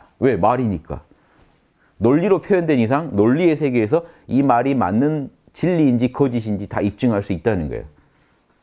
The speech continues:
거의 수학적으로. 아득하죠. 그 말을 듣는데 진실과 정말 멀어져 가더라고요.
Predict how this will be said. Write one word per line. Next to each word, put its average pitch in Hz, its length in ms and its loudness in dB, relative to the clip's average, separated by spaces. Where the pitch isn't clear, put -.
거의 104 200 0
수학적으로. 82 640 -4
아득하죠. 113 600 -2
그 - 100 -8
말을 95 320 0
듣는데 82 380 -4
진실과 101 500 -2
정말 98 360 -4
멀어져 76 380 -4
가더라고요. - 360 -14